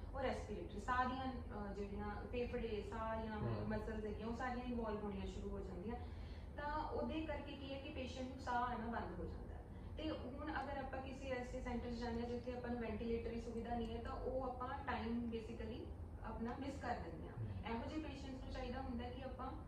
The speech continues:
Speaker 1: ਸ-, ਛੇਤੀ ਤੋਂ ਛੇਤੀ ਇੰਟੂਬੇਟ ਕਰ ਦਈਏ।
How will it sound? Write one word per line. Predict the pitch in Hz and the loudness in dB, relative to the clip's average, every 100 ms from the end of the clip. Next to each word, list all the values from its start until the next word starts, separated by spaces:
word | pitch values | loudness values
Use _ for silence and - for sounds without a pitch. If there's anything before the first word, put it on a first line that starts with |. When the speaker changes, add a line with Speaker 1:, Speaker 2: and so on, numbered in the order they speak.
| - - - - - - | -6 -6 -6 -6 -6 -4
Speaker 1:
ਸ-, | 240 262 262 | -4 -4 -4
ਛੇਤੀ | 254 - | -4 -4
ਤੋਂ | 240 269 | -4 -2
ਛੇਤੀ | 254 247 - - - | -2 -4 -4 -6 -2
ਇੰਟੂਬੇਟ | 262 247 240 214 - | 0 2 2 2 0
ਕਰ | - | -4
ਦਈਏ। | - - - | -6 -6 -6